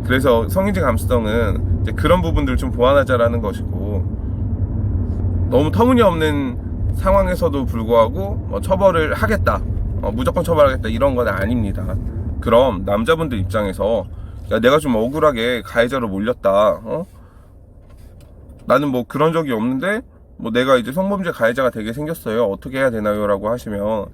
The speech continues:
지난번에 영상에서도 한번 말씀드렸을 건데 이 성범죄 같은 경우에는 제 생각은 그래요.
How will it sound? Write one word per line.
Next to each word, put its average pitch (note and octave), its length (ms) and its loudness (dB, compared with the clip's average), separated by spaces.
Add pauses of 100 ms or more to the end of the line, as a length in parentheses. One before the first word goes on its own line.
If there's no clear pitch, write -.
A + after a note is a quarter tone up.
(680)
지난번에 F3 560 0
영상에서도 B2+ 560 -4
한번 C#3 120 -2
말씀드렸을 G2 600 -8
건데 F#2+ 400 -6 (760)
이 G2+ 140 -8
성범죄 G#3 720 2
같은 A#2 240 -6
경우에는 G#2 440 -2
제 A#2+ 140 -6
생각은 E3+ 360 -2
그래요. F2+ 360 -12